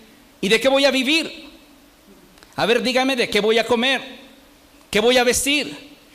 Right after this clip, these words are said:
quién va a suplir mis necesidades". ¿Acaso me va a caer dinero del cielo? Tengo un alquiler que pagar, colegiaturas, gastos permanentes y constantes. También tengo metas y deseos.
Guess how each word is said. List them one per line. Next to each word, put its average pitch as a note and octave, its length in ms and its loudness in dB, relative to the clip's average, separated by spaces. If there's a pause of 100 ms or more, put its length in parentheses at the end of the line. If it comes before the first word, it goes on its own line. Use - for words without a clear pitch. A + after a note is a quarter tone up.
(220)
quién A#3 280 2
va A#3+ 100 2
a A#3 40 0
suplir B3+ 480 0
mis A#3 180 -2
necesidades". A#3+ 1080 -2 (840)
¿Acaso A3+ 460 -2
me A3 140 0
va G#3+ 80 2
a G#3 80 -6
caer G#3+ 320 0
dinero G3+ 400 0
del G3+ 160 -2
cielo? A#3 440 -2 (920)
Tengo B3 240 2
un C4+ 120 4
alquiler B3 540 2
que B3 120 -2
pagar, F#3+ 460 -2
colegiaturas, G#3+ 840 0
gastos A#3+ 420 0
permanentes A#3 640 -2
y A3+ 60 -2
constantes. G3 760 -2 (200)
También C4+ 300 0
tengo C4+ 280 0
metas A#3 460 -2
y A3+ 80 -4
deseos. B3 800 -4